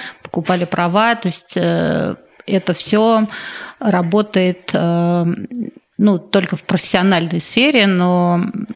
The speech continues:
действительно же в Франк-, франкфуртской ярмарке есть, э, дни, когда могут приходить, э, посетители покупать книги.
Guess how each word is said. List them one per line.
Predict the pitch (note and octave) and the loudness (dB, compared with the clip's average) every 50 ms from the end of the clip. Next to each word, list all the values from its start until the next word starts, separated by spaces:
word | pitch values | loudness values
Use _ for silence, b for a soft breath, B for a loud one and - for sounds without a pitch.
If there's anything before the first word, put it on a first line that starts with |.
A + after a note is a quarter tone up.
| _ _ - | _ _ -6
действительно | - F#3+ E3+ E3+ - - A3+ - - F3+ | -2 -2 -2 0 2 0 2 4 2 2
же | D#3+ D#3 E3+ E3+ | 2 2 2 2
в | E3 F#3 F3+ E3+ | 2 2 0 0
Франк-, | D3+ - G3 G3+ F#3+ - - - - - | 0 0 0 0 0 -2 -4 -8 -10 -10
франкфуртской | - - - G3+ G3+ G#3 - - F#3+ - - - F#3+ | -4 0 2 2 2 2 0 -2 -4 -2 0 2 2
ярмарке | F3+ F3+ F#3 F3+ F#3 F3+ - - - - F3+ F3 E3+ E3+ | 4 4 2 2 2 0 0 -2 -4 -2 0 2 2 2
есть, | F3 E3+ F3 E3+ E3+ - - - - - | 2 2 2 0 0 -2 -8 -8 -4 -2
э, | F3 F3 F3 E3+ E3 E3 E3 E3 | 0 2 2 0 0 0 0 0
дни, | D#3+ D#3+ F3 F3+ E3+ | 2 2 2 2 2
когда | - F3+ E3+ E3 F3 | 2 0 0 2 2
могут | E3+ F3 F3 E3+ E3 - | 2 2 0 0 -2 -2
приходить, | - E3+ E3+ - - F3+ F3 F3 F3+ E3+ - - - | -2 -2 0 0 0 0 2 2 0 -2 -4 -4 0
э, | F#3 F3+ F#3 F#3 | 2 2 2 2
посетители | F3 - - - - F#3 D#3+ - - G#3 F3+ F3 | 2 0 0 0 0 -2 0 0 0 2 2 2
покупать | - F#3+ E3+ - E3+ - F#3 F3+ - | 2 0 0 0 0 0 0 -2 -2
книги. | - - G3+ A#3+ C#4 C4 G#3 G3 F#3+ | 0 2 4 4 4 4 4 4 2